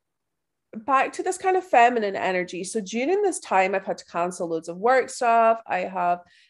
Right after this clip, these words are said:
um, had to cancel various workshops and things I was attending for myself. Um,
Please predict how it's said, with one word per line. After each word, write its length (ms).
um, 320
had 160
to 80
cancel 500
various 320
workshops 500
and 100
things 220
I 60
was 100
attending 520
for 120
myself. 880
Um, 640